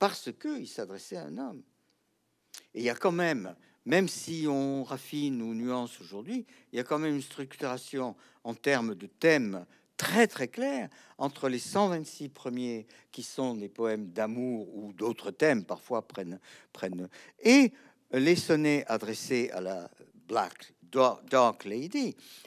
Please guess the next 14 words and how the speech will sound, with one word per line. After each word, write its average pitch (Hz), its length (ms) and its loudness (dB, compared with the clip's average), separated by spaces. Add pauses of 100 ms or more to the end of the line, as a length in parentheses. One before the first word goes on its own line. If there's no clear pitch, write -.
(140)
où 165 280 4
en 104 120 -2
gros 190 300 4
quand 95 200 -8
même, 123 420 -4 (680)
euh, 95 380 -2
il 95 80 -10
y 113 80 0
a 135 180 6
le 110 100 -2
sentiment 131 460 -2
d'abjection 160 840 0
du 101 160 -8
poète - 600 -8